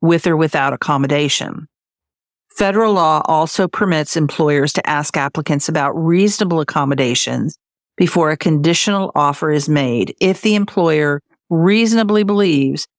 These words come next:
that the applicant may need an accommodation due to an obvious or voluntarily disclosed disability, or when an applicant has disclosed a need for an accommodation. So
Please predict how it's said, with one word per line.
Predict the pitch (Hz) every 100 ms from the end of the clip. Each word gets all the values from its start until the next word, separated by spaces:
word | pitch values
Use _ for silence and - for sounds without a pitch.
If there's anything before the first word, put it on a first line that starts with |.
| _
that | - 160
the | 170 -
applicant | 156 165 170 202 156
may | 160 160 160
need | 165 175 208 202 180
an | 151
accommodation | 143 - 143 131 127 104 143 113 87 147 - _ _ _ 147
due | 175 190
to | - 202
an | 175
obvious | 151 156 151 151 151 -
or | 160 147
voluntarily | 151 151 160 156 185 170 170 165 160
disclosed | 160 - - 147 143 -
disability, | 147 - 156 202 214 160 131 127 - _ _ _ _ -
or | 226 240
when | 202 170
an | 165
applicant | 151 147 160 151
has | 156 143 -
disclosed | 147 - 151 139 135 -
a | 165
need | 160 175 156 135 120 120 _ _ _
for | - 147
an |
accommodation. | 131 - 135 120 117 87 - - - - _ _ _ _ _ _ _ _ -
So | - 180 120